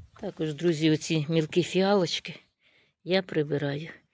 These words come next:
Вони вже здичавіли чи не знаю, ну, мені вони тут не треба. Тільки місце займають. Краще на це місце щось посадити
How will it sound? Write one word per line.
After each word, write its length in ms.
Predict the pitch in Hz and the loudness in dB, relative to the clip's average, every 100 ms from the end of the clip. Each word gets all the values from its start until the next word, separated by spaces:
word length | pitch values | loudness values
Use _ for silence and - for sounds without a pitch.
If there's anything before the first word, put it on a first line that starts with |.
| _ _ _ _ | _ _ _ _
Вони 200 | 165 165 | -2 0
вже 180 | 147 151 | 0 -2
здичавіли 680 | 139 160 - 226 240 202 165 | -2 -2 4 4 6 4 4
чи 180 | 156 151 | 0 -2
не 120 | 147 | -2
знаю, 380 | 170 220 214 160 | 2 4 4 4
ну, 160 | 160 160 - - - - _ - - - _ - | 0 -2 -8 -20 -20 -20 _ -18 -18 -18 _ -8
мені 300 | 160 156 180 | -6 -4 -4
вони 220 | 170 160 - | -4 -8 -10
тут 200 | - 175 | -10 -6
не 100 | 156 | -4
треба. 380 | 202 226 202 - _ - - _ | 0 0 0 -6 _ -20 -20 _
Тільки 280 | - 190 190 | -14 0 2
місце 320 | 160 151 - | 2 -2 -6
займають. 540 | 147 156 151 151 156 170 | -2 -2 0 0 -2 -8
Краще 360 | - 185 180 180 | 4 4 4 2
на 100 | 160 | -2
це 160 | 156 175 | 0 0
місце 300 | 196 - 160 | 0 -2 -4
щось 200 | 170 - | -4 -8
посадити 600 | 147 - 147 160 - | -10 -6 -6 -6 -10